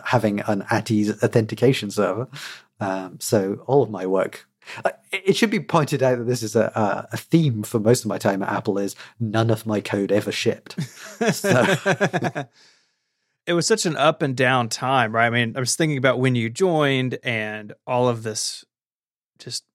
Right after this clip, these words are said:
Speaker 2: all these projects that went nowhere. And that really was Apple in the nineties, right? You had
Speaker 1: Yeah.
Speaker 2: these O S and, uh, projects that didn't go anywhere, these features that didn't go anywhere that changed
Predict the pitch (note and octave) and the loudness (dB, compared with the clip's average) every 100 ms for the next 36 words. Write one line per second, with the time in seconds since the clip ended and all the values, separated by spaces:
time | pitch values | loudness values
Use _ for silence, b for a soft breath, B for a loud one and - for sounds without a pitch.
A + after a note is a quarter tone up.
0 | _ - F3+ F3+ - D3 D3 B2+ C3+ B2 | _ 2 4 2 -2 2 2 2 -2 -2
1 | A#2 A2+ A#2+ B2+ A2 G2+ C3 C3 D3+ C3 | -2 2 2 2 -2 -6 -6 -6 -2 0
2 | C#3+ D#3 C#3+ C#3+ C3+ B2+ C#3+ C3+ C3+ C3+ | 0 2 0 2 0 2 0 2 0 0
3 | C#3 C#3+ C3+ B2+ D3+ G3 A#2+ - - A#2+ | 0 0 0 -2 0 -2 -4 -14 -6 -4
4 | A#2 B2+ A#2+ A2+ A2 _ D#3+ B3 - - | -2 2 4 2 -2 _ 2 2 2 -2
5 | C#3 B2 A#2+ A#2+ F3 F3+ - - D#3+ - | -2 2 2 2 2 2 0 -2 -6 -8
6 | - _ - C3 B2 - F3 E3+ D#3 D#3+ | -12 _ -6 -4 -4 -4 0 0 0 -2
7 | D#3 D3 C#3+ C#3 C#3 C#3 C3+ C3 A#2+ A2+ | -2 -2 0 2 2 4 2 2 2 -4
8 | - E3 - D3 C3+ C3+ C3 B2+ B2 A#2+ | -6 -6 -2 -2 0 -2 -2 0 0 0
9 | A#2 A#2 G#2+ G#2+ - C3+ C3 B2 A#2+ | 0 -2 -4 -6 -2 0 0 -2 -4